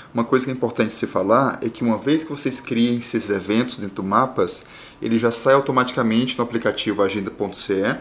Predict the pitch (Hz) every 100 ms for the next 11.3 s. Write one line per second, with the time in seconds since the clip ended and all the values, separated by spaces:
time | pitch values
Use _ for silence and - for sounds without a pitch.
0 | - - - - - - 113 117 - 131
1 | 131 127 117 123 160 160 - 160 160 -
2 | 123 123 123 123 120 127 120 - 117 110
3 | 110 107 - 107 - - 104 101 - 101
4 | 98 110 127 127 170 - - - - -
5 | - - 131 156 185 - - 139 - -
6 | 120 120 127 120 131 127 - 127 139 175
7 | - 110 113 120 120 117 - 117 117 -
8 | 113 123 - 135 139 131 127 - 120 123
9 | 135 120 123 104 107 117 - - 113 117
10 | 113 117 135 127 90 - - - - 87
11 | 104 143